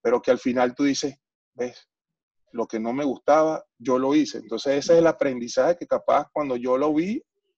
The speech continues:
la otra persona también lo pensó. Y hoy en día a mí me toca aprender de mis errores y, y ese es el caminar, ¿no? Saber,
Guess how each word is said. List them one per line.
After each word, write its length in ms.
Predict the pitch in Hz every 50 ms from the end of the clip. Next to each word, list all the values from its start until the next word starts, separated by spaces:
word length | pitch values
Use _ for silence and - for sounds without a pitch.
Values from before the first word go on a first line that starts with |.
| _ _ _ -
la 120 | 131 123
otra 180 | 113 - 143 -
persona 360 | - 123 117 - 123 135 139
también 340 | 139 127 120 120 117 123 131
lo 100 | 139 135
pensó. 460 | - 117 110 110 - 175 170 135 - _ _ _ _ _ _ _ _ _ _ _ -
Y 160 | 123 123 123
hoy 240 | 123 123 123 127 131
en 140 | 131 139
día 360 | 139 147 147 147 - - - - _ _ _ _
a 100 | - 110
mí 140 | 110 113 113
me 120 | 117 120 120
toca 500 | - 135 135 127 127 127 120 - 104 _ _ _ _ _ _ _
aprender 600 | - 110 - - 117 113 113 113 120 123 139 156
de 100 | 170 175
mis 160 | 156 151 127 120
errores 500 | 117 120 123 131 139 156 180 196 190 - -
y, 340 | 127 123 117 110 110 - _ _
y 140 | 123 123 117
ese 180 | - - 131
es 60 | 131
el 100 | 147 139 -
caminar, 480 | - - 101 117 117 131 143 139 113
¿no? 220 | 113 127 131 135 123
Saber, 380 | - 117 110 113 113 113 120